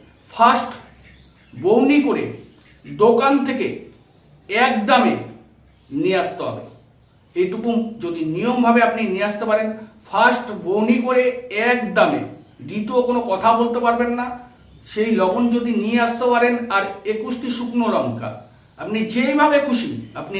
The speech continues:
নিয়ে এসে এই কাজটি করুন। এই মন্ত্র দ্বারা বিচ্ছেদ হতে বাধ্য, কেউ কারুর আর মুখ দেখতে চাইবে না দর্শক বন্ধু। কি করতে হবে দর্শক বন্ধু? শনিবার দিন শুদ্ধ বস্ত্রে পবিত্র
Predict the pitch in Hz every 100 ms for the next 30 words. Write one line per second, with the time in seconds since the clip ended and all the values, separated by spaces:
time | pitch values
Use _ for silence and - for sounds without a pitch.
0 | 190 226 233 254 247 214 220 208 208 226
1 | 226 240 277 - - - - 202 202 180
2 | 185 220 240 254 240 233 233 - - 120
3 | 226 247 247 - 254 - 196 196 233 226
4 | 220 - - - - - - - - -
5 | - - - - 196 226 220 214 220 208
6 | 175 180 180 170 - 175 - - - _
7 | - - 160 180 185 185 156 139 117 113
8 | - 123 113 104 104 - - _ _ _
9 | _ _ _ - 277 277 285 277 269 269
10 | 254 285 247 269 269 277 - - - -
11 | - 214 240 233 - 151 139 - - -
12 | - _ _ _ - - 220 185 240 214
13 | - 247 - - - 160 170 208